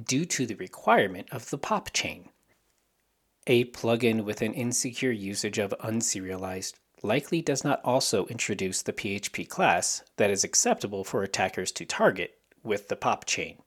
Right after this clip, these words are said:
However, since any other plugin or theme that has been added to the website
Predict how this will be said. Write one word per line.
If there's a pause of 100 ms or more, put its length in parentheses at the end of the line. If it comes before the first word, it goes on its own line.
(760)
However,
since
any
other
plugin
or
theme
that
has
been
added
to
the
website